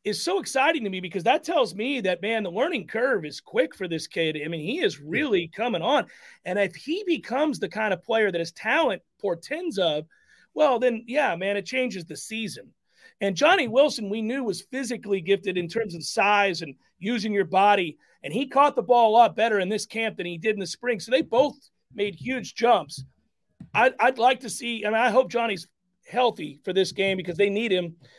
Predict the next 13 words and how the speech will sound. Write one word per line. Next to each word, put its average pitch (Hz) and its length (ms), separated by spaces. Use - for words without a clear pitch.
They 196 100
need 226 180
him. 214 100
Micah 285 320
played 214 280
well. 196 260
We 196 80
shouldn't 247 260
ignore 185 360
Micah. 175 380
He 185 140
played 220 300
well. 160 360